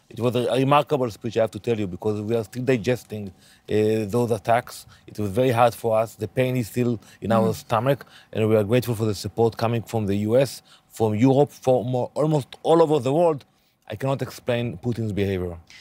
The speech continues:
Speaker 2: So, um, Fred Pleitgen, Pleitgen pointed out, Russia's long been allied with Iran. And of course, we've seen that, um, intensify, if I could use that word, uh, with the Ukraine war as well. Uh, Iran is the key backer of Hamas. Do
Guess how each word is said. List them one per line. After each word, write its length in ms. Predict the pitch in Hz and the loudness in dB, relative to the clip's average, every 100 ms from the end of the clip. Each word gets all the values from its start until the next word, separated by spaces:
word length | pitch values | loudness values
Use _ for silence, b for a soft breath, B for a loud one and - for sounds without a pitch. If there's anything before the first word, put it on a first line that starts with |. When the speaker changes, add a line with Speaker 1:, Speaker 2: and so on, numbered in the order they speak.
| B | B
Speaker 2:
So, 480 | - - 226 220 214 - | -10 -4 0 0 -2 -2
um, 240 | 202 202 - 214 | -4 -4 -6 -6
Fred 180 | 226 202 | -6 -4
Pleitgen, 280 | 214 196 196 _ _ _ _ | -6 -6 -10 _ _ _ _
Pleitgen 320 | - 190 180 165 | -4 -4 -4 -4
pointed 260 | 175 156 | -4 0
out, 260 | 175 151 - - | 0 -2 -4 -6
Russia's 320 | 160 175 156 | -4 -2 -2
long 220 | 156 170 165 | -2 -4 -4
been 160 | 151 | -6
allied 320 | 147 147 151 | -6 -6 -6
with 180 | 147 143 _ | -6 -10 _
Iran. 340 | 147 151 147 185 | -6 -4 -4 -6
And 60 | - | -8
of 60 | - | -4
course, 220 | 170 - | -4 0
we've 140 | 180 - | -2 -2
seen 200 | 170 160 | -2 0
that, 220 | 147 - B B B B | 0 -2 B B B B
um, 260 | 147 151 143 | -6 -6 -6
intensify, 680 | - 185 196 208 123 - - - 156 | -8 -4 -6 -4 -4 -4 -6 -14 -8
if 100 | - | -4
I 120 | 156 | -4
could 180 | 160 151 | -4 -4
use 160 | 151 | -2
that 180 | 151 - | -2 -2
word, 360 | 156 143 160 - | 0 0 -2 -2
uh, 180 | 156 147 | -2 0
with 160 | 151 160 | -2 -4
the 80 | 151 151 | -4 -6
Ukraine 320 | - 143 143 | -4 -4 -2
war 260 | 143 139 135 | 0 0 0
as 120 | 147 180 | -2 0
well. 300 | 214 135 - B B B - | 2 2 -2 B B B -2
Uh, 180 | 170 - | 0 0
Iran 280 | 165 165 156 | -2 -2 -2
is 120 | 143 | -6
the 60 | - | -10
key 160 | 160 | -6
backer 300 | 147 143 139 | -4 -4 -4
of 80 | 139 | -6
Hamas. 520 | - 151 143 131 - - B B B B _ _ _ _ | -4 -2 0 -2 -6 -10 B B B B _ _ _ _
Do 100 | 151 | -4